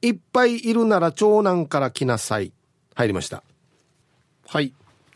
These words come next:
えー、シーミーの予定は、A、はい、あります。B がいいえ。ですね。はい。お、ファックスで来てますね。うん。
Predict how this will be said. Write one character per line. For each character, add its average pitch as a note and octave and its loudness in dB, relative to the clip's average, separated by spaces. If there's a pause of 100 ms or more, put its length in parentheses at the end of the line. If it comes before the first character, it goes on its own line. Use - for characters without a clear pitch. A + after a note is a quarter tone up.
(380)
え D3+ 2
ー、 - -4
シ E3 0
ー D#3+ 4
ミ D#3+ 4
ー - 4
の D#3+ 2
予 D3 2
定 A2 -2
は、 F2 -6
A、 C3+ -2
は C3+ -4
い、 A#2+ -2
あ F#2 -4
り F#2+ -6
ま F2 -6
す。 - -12
B G#2 -2
が E2 -8
い F#2 -6
い F#2 -4
え。 F2+ -8 (640)
で - -14
す - -14
ね。 A#2 -4 (240)
は C3 -4
い。 C3+ -14 (920)
お、 F#3 2
フ - -8
ァ G3 0
ッ - -18
ク C#3 -10
ス - -8
で F#2+ -4 (220)
来 - -20
て A2+ -8
ま F2+ -6
す - -10
ね。 A2+ 0
う - -16
ん。 E2 -6